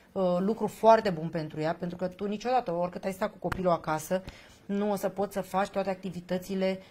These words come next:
pe care ei le fac la grădiniță și să le formeze acel program foarte, foarte,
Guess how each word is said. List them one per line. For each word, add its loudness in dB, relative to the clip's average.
pe -12
care 2
ei 0
le 0
fac -2
la 2
grădiniță -2
și -6
să -2
le 2
formeze 2
acel 0
program -2
foarte, 0
foarte, -2